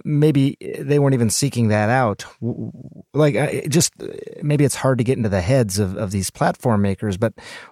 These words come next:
why, if you go online and you're looking for healthy recipes, might you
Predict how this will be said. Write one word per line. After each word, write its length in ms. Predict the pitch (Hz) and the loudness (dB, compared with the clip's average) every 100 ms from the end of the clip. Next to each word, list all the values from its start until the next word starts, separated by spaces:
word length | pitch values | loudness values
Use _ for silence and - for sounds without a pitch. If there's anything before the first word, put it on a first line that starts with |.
| _ | _
why, 600 | 117 123 160 175 190 202 - - | -2 2 4 4 2 -2 -6 -8
if 120 | - | -2
you 140 | 139 | -2
go 220 | 120 139 139 | 2 2 4
online 760 | 135 127 - 113 120 120 117 | 2 0 -2 0 2 4 4
and 120 | 107 | 2
you're 100 | 104 | 2
looking 300 | 110 117 117 | 0 -2 -2
for 160 | 98 104 | -2 -2
healthy 400 | 82 120 - 107 | 0 0 0 -2
recipes, 760 | 92 107 - 110 98 87 87 - - - - - | 0 0 0 -4 -2 -2 -4 -8 -16 -20 -14 0
might 360 | 117 123 - | 2 2 0
you 120 | 117 | -2